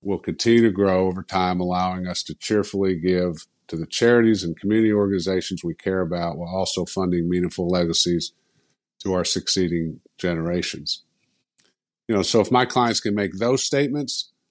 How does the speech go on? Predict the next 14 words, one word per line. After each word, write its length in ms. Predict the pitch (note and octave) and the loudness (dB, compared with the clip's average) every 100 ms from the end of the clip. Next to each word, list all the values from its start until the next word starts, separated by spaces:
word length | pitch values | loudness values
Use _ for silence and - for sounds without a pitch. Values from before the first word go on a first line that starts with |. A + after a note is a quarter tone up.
| - | -8
I 120 | G2+ | -4
would 160 | G2+ F#2+ | -2 -2
say 240 | G#2 G2 | -2 -2
they've 200 | F#2+ F2+ | -2 -6
planned 300 | - G2 F#2 | -6 -6 -4
successfully. 720 | - - A2 G2+ - D#2 D2 - _ _ _ _ _ - | -6 -4 -4 -4 -8 -14 -16 -20 _ _ _ _ _ -4
And, 220 | A#2+ C3 | -2 2
you 100 | C#3+ | 2
know, 100 | G#2 | 2
the 80 | A2+ | 2
only 140 | C3 | 2
thing 160 | C3 B2 | 2 4
I'll 240 | A2+ G#2+ | 4 2
add, 560 | G#2 A#2 G#2 G2 G2 | -2 -2 0 0 -2